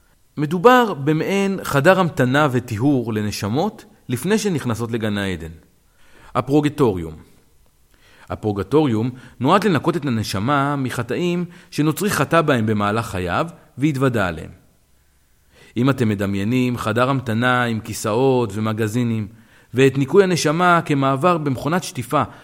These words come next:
לשטיפת רכב, אתם רחוקים מאוד מהדימוי שהיה בראשם של אנשי ימי הביניים.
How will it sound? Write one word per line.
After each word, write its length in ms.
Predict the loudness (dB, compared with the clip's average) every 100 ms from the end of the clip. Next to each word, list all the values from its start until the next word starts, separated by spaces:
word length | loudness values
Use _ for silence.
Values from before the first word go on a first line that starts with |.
| -10 -10
לשטיפת 460 | -8 -2 -2 2
רכב, 360 | 0 2 0 -2 -6 -18 _ _ _ -10
אתם 220 | -6 -4
רחוקים 400 | -6 -6 -2 0
מאוד 280 | 2 2 0
מהדימוי 560 | -2 -2 -2 -2 -2 -6 -16 -10
שהיה 280 | -4 -2 0
בראשם 560 | -2 -4 -2 -2 -2
של 180 | -4 -6
אנשי 220 | -6 -6
ימי 240 | -4 -4 -6
הביניים. 440 | -6 -8 -10